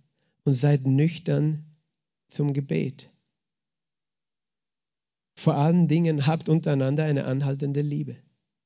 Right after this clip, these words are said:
Er sagt eben, wir sollen besonnen sein, wir sollen verstehen, was passiert gerade. Jetzt in meinem Leben, jetzt in dieser Welt.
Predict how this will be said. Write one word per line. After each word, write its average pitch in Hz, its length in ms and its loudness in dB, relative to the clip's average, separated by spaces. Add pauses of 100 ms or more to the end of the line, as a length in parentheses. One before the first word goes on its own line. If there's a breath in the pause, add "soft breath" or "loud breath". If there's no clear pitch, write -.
(1200)
Er 147 140 4
sagt 165 380 0
eben, 147 200 -2
wir 147 80 -6
sollen 151 160 -2
besonnen 147 400 -2
sein, 139 200 -6
wir 143 80 -4
sollen 165 200 -4
verstehen, 170 720 -6
was 151 140 -2
passiert 165 600 -4
gerade. 127 520 -8 (800)
Jetzt 147 260 -4
in 139 100 -2
meinem 143 300 -4
Leben, 139 300 -4
jetzt 135 280 -4
in 147 80 -6
dieser 147 320 -8
Welt. 143 240 -10